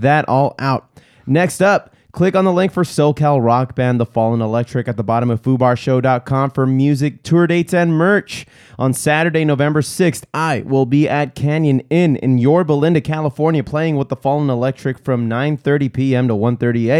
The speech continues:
M. Free to enter, twenty-one and over, and a full bar available for you to properly enjoy an evening with The Fallen Electric. And lastly, Grass Store, everybody!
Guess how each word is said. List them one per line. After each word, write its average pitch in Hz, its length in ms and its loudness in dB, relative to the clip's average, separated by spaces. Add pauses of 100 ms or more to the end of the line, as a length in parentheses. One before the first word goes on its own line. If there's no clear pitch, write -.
M. 170 240 2 (380)
Free 277 220 2
to 240 100 4
enter, 196 320 2
twenty-one 180 420 0
and 165 120 2
over, 160 240 2
and 147 100 2
a 123 60 0
full 165 240 0
bar 135 260 2
available 123 420 -2
for 120 140 -8
you 120 140 -2
to 117 80 -4
properly 185 500 0
enjoy 139 360 0
an 120 100 0
evening 127 500 -4 (140)
with 147 180 -10
The - 100 -8
Fallen 107 380 -6
Electric. - 640 -6 (480)
And 220 440 2
lastly, 165 760 0 (300)
Grass 220 460 2
Store, 214 340 2
everybody! 214 1000 4